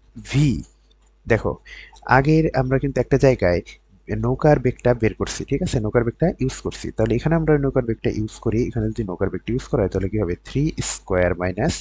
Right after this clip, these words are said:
ইউ স্কয়ার। তাহলে ultimately তুমি যদি এটা ক্যালকুলেশন করো, ঠিক আছে? ultimately তুমি যদি এটা ক্যালকুলেশন করো তাহলে এখান থেকে দেখে আমরা একটু ক্যালকুলেশনটা করি আস্তে আস্তে,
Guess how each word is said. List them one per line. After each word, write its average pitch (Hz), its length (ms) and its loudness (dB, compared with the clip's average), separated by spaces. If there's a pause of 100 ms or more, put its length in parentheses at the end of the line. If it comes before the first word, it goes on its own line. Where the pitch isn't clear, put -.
(440)
ইউ 131 200 2
স্কয়ার। - 400 -2 (300)
তাহলে 127 260 4 (180)
ultimately 143 640 2
তুমি 123 240 -2
যদি 131 200 2
এটা 120 120 0
ক্যালকুলেশন 117 720 0
করো, 90 400 -4
ঠিক 139 160 -4
আছে? 92 260 4 (380)
ultimately 127 640 0
তুমি 113 240 -2
যদি 117 180 0
এটা 123 160 0
ক্যালকুলেশন 107 600 -2
করো 98 380 -2
তাহলে 104 260 0
এখান 131 200 -2
থেকে 120 400 0 (680)
দেখে 160 200 2
আমরা 110 160 0
একটু 107 140 -4
ক্যালকুলেশনটা 117 540 0
করি 98 280 0
আস্তে - 220 -2
আস্তে, - 300 -6